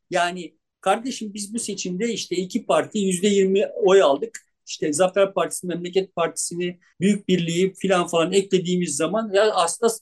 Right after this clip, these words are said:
sıra mem-, e, milliyetçilere geldi. Memleketin tapusunu ele geçirme sırası milliyetçilere geldi. Bu dağınıklık yüzünden, bu parçalılık yüzünden bunu beceremiyoruz. Ama bir araya gelelim. Hadi tamam şimdi seçimden önce bir parti bayrağı altında toplanamayabiliriz ama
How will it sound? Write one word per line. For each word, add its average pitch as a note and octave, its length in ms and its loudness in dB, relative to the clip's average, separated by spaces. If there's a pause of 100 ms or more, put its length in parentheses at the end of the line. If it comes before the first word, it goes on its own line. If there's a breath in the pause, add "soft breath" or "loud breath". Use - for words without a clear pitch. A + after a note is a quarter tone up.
(120)
sıra G#3 240 0
mem-, G#3+ 300 0
e, G3+ 80 2
milliyetçilere A#3+ 680 -4
geldi. G#3 480 -4 (220)
Memleketin E3 680 -4 (120)
tapusunu F3+ 480 -2 (320)
ele E3+ 220 4
geçirme D#3+ 380 -2
sırası D#3 360 -2
milliyetçilere F#3+ 580 4
geldi. E3+ 260 0
Bu F#3 140 -2
dağınıklık G3 500 0
yüzünden, F#3 220 -6
bu F3 120 -12
parçalılık G3 520 0
yüzünden F3 360 -6 (260)
bunu G#3 400 2 (200)
beceremiyoruz. F#3+ 960 0 (240)
Ama G3 240 0
bir G#3+ 80 -4
araya G3 240 4
gelelim. F#3 460 -2
Hadi A3 200 -2
tamam G#3+ 260 -4
şimdi F#3+ 300 -8
seçimden G3 440 -4
önce F#3 260 -2
bir F#3 220 -4 (200)
parti E3 360 -2
bayrağı E3+ 300 2
altında E3+ 260 -4
toplanamayabiliriz F3 920 -2
ama F3 420 2